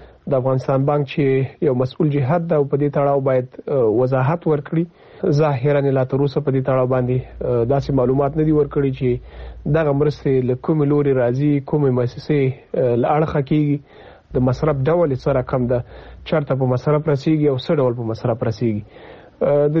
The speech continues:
دې لپاره دا ډېره زیاته اړینه ده چې د افغانستان مرکزي بانک چې یو مسؤل مالي جهت ده،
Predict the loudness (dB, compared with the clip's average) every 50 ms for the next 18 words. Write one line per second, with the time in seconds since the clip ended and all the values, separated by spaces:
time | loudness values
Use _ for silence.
0 | 2 2 4 4 4 2 0 0 -2 0 2 2 2 2 0 0 2 2 2 2
1 | 2 2 2 0 0 0 0 2 2 2 2 2 2 2 0 -2 0 -2 0 2
2 | 2 0 0 -2 -4 -2 0 0 0 0 0 0 0 -2 -2 -2 0 0 2 2
3 | 2 2 0 -2 -2 -2 0 0 0 0 2 0 0 0 -2 -4 -8 -16 -20 -16
4 | -10 -4 0 0 2 2 0 -2 -2 -2 0 0 2 2 2 2 2 2 2 2
5 | 0 0 0 0 0 0 0 0 -2 -4